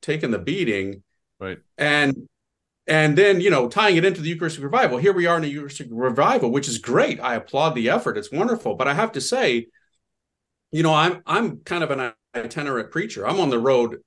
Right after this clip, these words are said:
Speaker 1: e-, every week in different parishes across the country. The majority of people that I talk to in your average parish, they've never even heard of the Eucharistic revival.
Speaker 2: Right.
Speaker 1: They don't even, they don't know what it is. Um, so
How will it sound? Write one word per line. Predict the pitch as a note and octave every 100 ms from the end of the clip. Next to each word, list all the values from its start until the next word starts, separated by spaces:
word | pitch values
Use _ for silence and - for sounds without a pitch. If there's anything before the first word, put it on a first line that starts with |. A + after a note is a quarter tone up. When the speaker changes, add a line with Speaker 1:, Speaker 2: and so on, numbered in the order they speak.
| _ -
Speaker 1:
e-, | - - -
every | D#3 E3 D3
week | A#2+ G3+ - - -
in | - B2+ A#2
different | D#3 B2+ -
parishes | C#3 F3+ E3+ A2
across | A2+ B2 A#2+
the | A2+
country. | D#3 G3 A2 F#2 - _ _ _ _ _ _ _ _ E3
The |
majority | D3+ C3 F3 B3+ F#3
of | -
people | F#3+ D#3
that | C3
I | C3+ A#3+
talk | A3+ C3+ A#2+
to | - C3+
in | B2
your | B2 B2+
average | D#3+ F#3+ D#3+ C#3+ -
parish, | G3 G#3 G#2 G#2+ - - _ -
they've | F#3
never | G3 G3 G3
even | D#3 B2+
heard | F#3 G3
of |
the | A2+ G#2+
Eucharistic | G2+ G#2 - F#2+
revival. | F#2 F#2 G#2+ - E2+ _
Speaker 2:
Right. | G2 G2 G#2
Speaker 1:
They | C#3+ F#3
don't | E3
even, | C#3 -
they | F3
don't | E3
know | C3
what | C3+ -
it | D#3+
is. | F#3+ B2 - - _
Um, | D3 B2+ A2+ A2+
so | - D3 C3+ A#2+